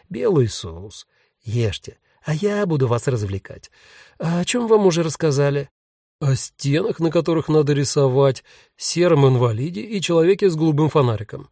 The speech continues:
Про инвалида записывать не велели. Я и не стал. Правильно сделали. Он вообще никогда не был приметой. Просто портил людям настроение.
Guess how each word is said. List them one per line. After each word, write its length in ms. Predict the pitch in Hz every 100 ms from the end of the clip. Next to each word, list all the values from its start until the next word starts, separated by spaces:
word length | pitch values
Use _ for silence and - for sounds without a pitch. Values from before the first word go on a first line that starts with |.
| _
Про 180 | - 135
инвалида 420 | 131 120 127 180
записывать 460 | 160 139 151 156 135
не 140 | 139
велели. 420 | 131 123 101 110 - _ -
Я 260 | 190 247
и 100 | 240
не 140 | 170 127
стал. 400 | - 135 135 - _ _ _ _
Правильно 540 | - 107 123 233 196 170
сделали. 540 | 104 107 92 95 117 - - - -
Он 140 | 262
вообще 340 | 208 190 - 240
никогда 380 | 165 143 117 117
не 100 | 113
был 160 | 110
приметой. 560 | 104 120 104 92 - - - - -
Просто 360 | - 294 -
портил 440 | 151 - - 190 170
людям 340 | 151 180 151
настроение. 720 | 135 - 131 107 101 107 95